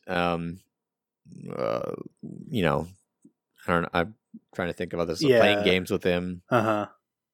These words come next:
Speaker 1: Um, eventually we're introduced to, to other characters. Um, we get Shiro, who is a, uh, uh, a, a white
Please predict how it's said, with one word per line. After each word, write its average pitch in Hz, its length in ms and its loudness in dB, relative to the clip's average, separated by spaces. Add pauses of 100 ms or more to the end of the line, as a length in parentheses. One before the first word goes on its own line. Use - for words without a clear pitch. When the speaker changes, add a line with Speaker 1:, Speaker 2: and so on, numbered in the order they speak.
(1000)
Speaker 1:
Um, 80 520 -6 (1120)
eventually 107 560 4
we're 95 180 6
introduced 98 460 0
to, 90 400 -4
to - 120 -4
other 92 260 0
characters. - 840 0 (520)
Um, 85 600 2 (640)
we 107 140 -6
get 98 160 2
Shiro, 101 480 2
who 98 160 -2
is 90 200 -2
a, 90 300 2
uh, 85 380 -2 (1000)
uh, - 240 -6 (120)
a, 92 180 -6 (140)
a 85 80 0
white 90 500 0